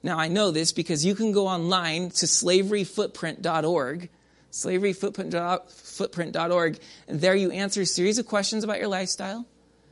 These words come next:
and they estimate, based upon the information they have,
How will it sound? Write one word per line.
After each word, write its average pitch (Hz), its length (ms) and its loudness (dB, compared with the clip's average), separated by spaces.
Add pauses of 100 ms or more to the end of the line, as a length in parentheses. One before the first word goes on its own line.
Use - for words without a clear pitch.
(300)
and 175 140 0
they 185 160 4
estimate, 175 580 0
based 170 240 -2
upon 180 320 -4
the 165 180 2
information 180 560 -2
they 180 120 0
have, 175 400 -4